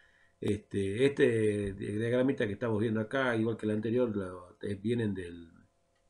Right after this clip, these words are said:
del Fraile Mora, que está un poco más, un poco más detallado, quizás este, más sencillo.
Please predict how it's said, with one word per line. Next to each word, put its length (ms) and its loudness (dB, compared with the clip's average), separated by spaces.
del 640 -4
Fraile 300 0
Mora, 480 0
que 140 -8
está 580 -4
un 60 -16
poco 220 -2
más, 420 -2
un 540 -8
poco 180 0
más 160 2
detallado, 760 2
quizás 400 0
este, 240 -2
más 200 -2
sencillo. 460 -2